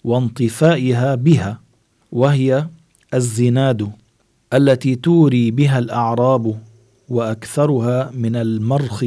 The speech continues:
والعفار. والزند العود الأعلى الذي يقتدح به النار. هذا الشجر الأخضر، سبحان الله العظيم،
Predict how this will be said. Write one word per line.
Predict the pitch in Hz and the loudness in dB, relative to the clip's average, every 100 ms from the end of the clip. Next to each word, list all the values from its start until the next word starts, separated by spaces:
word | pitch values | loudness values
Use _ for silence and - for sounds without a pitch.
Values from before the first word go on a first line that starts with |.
| 117 - _ - | -4 -8 _ -10
والعفار. | 120 117 101 104 - 113 101 - _ _ _ _ _ - | -4 -4 -4 -8 -6 -6 -6 -10 _ _ _ _ _ -6
والزند | 120 120 117 160 175 180 160 - _ _ _ _ 120 | 0 0 2 4 6 4 2 -6 _ _ _ _ -2
العود | 120 110 151 127 | 0 2 0 2
الأعلى | 110 123 127 104 104 - _ _ _ _ _ _ 135 | -2 -2 -2 -2 -6 -14 _ _ _ _ _ _ -4
الذي | 127 123 117 120 | 0 0 0 -2
يقتدح | 156 - 123 113 113 - | -2 -4 -8 -4 -6 -6
به | 127 120 | -4 -2
النار. | 113 107 107 101 - _ _ _ _ _ _ _ _ _ _ - | 0 -2 -4 -6 -12 _ _ _ _ _ _ _ _ _ _ -2
هذا | 147 135 | 0 0
الشجر | 127 - 147 147 123 | -2 0 2 2 0
الأخضر، | 127 139 135 147 180 170 - _ _ _ _ _ - | -2 -4 -2 -2 -2 -6 -18 _ _ _ _ _ -16
سبحان | - 113 - 143 | -10 -8 -2 0
الله | 135 127 139 123 | 0 0 0 0
العظيم، | 120 110 110 120 139 170 | -2 -4 -4 -2 0 -2